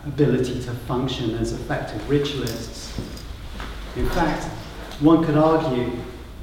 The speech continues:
the ritual is accomplished by dance, by sound and sign making, all of which are attributes of the dynamic body in motion.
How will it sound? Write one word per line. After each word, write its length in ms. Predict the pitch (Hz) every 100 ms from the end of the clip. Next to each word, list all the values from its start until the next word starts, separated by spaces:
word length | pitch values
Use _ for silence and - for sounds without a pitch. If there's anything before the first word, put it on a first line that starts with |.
| - - -
the 80 |
ritual 640 | 139 147 143 - 131 120 123 - - -
is 120 | 139
accomplished 680 | 147 - 143 - 113 110 - - - - - - -
by 100 | 107 101
dance, 800 | 135 127 127 127 120 - - - - - - - - - -
by 120 | 101
sound 680 | - - 123 123 120 127 -
and 100 | 127
sign 440 | - 139 127 123
making, 360 | 107 107 - - - - - - - - - - - - - - - 151
all 240 | 170 165
of 300 | - - 170
which 240 | 113 - - - -
are 280 | 127 127 127
attributes 800 | 123 143 123 110 113 - - - -
of 120 | -
the 60 | 131
dynamic 640 | - 139 117 123 123 120 117 - 135
body 400 | 117 113 104 101 113
in 140 | 113
motion. 600 | 123 120 117 - - 104